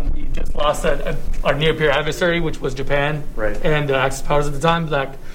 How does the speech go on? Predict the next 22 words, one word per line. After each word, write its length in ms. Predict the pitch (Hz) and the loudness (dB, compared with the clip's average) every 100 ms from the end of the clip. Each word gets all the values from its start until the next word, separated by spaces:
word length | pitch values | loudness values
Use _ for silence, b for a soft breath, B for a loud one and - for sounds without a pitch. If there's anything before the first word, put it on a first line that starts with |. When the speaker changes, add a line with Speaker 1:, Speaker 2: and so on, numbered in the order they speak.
| B B B B | B B B B
Speaker 1:
uh, 80 | 190 | -2
communism 480 | 170 185 190 180 175 | 0 2 2 0 0
was, 120 | 160 | 0
like, 140 | 156 147 | 0 -2
the 60 | |
biggest, 540 | 135 160 160 160 - - | 0 0 0 -2 -4 -6
even, 300 | 196 165 196 | -2 -2 0
like, 220 | 170 - | 0 0
what 220 | - 165 165 | 0 0 0
you 80 | 156 | 0
would 120 | 156 | -2
consider 300 | 143 190 170 | 0 0 0
a 20 | |
near-peer 340 | 156 156 160 | 0 0 0
adversary 380 | 143 156 131 156 | 0 -2 -2 -4
at 60 | 143 | -4
that 180 | 127 - | -4 -4
point 220 | 147 139 | -6 -6
to 260 | 143 127 123 | -6 -4 -4
challenge 260 | 156 147 143 | -4 -4 -4
our 80 | |
institution. 520 | 135 135 139 147 - | -4 -6 -8 -10 -10